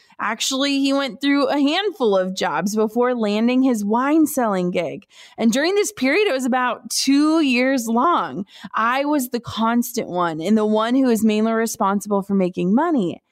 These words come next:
And I wanted him to find a job that he felt fulfilled in. I didn't want to put pressure on him. I was willing to wait and give him time to not just take the next gig,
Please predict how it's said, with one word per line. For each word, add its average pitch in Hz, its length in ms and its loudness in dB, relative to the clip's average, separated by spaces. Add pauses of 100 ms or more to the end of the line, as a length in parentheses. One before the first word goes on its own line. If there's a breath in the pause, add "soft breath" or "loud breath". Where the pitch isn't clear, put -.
(300)
And 240 100 -2
I 294 100 0
wanted 453 380 0
him 330 320 2
to 320 100 0
find 262 220 0
a 240 60 2
job 220 400 0
that 226 100 -2
he 220 160 2
felt 202 400 -2 (160)
fulfilled 190 600 -2
in. 165 120 -2
I 294 120 0
didn't 330 200 0
want 339 160 0
to 330 60 -4
put - 280 -4
pressure 202 420 -4
on 220 200 0
him. 214 260 2 (400 loud breath)
I 240 100 0
was 254 200 -2
willing 311 340 2
to 269 100 2
wait 233 460 0
and 226 140 2
give 220 140 0
him 196 140 0
time 233 480 0
to 233 100 2
not 277 240 2
just - 260 -4
take 254 280 -2
the 233 100 2
next 208 420 -2
gig, 196 320 0